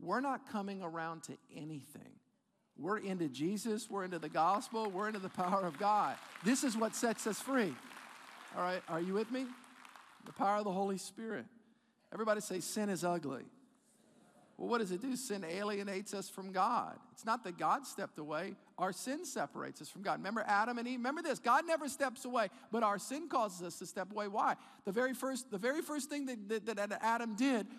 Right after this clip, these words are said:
when he sinned is he hid from God. Why? Because our conscience gets condemned.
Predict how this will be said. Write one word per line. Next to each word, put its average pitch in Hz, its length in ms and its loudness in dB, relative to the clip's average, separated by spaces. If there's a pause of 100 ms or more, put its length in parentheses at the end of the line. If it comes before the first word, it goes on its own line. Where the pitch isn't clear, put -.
when 240 120 0
he 226 80 -2
sinned 240 260 -2
is 180 120 -4
he 196 120 -2
hid 214 200 0
from - 180 -8
God. 151 300 2 (1400)
Why? 320 320 8
Because 165 240 -2
our 185 100 0
conscience 247 540 0
gets - 200 -8
condemned. 147 380 -8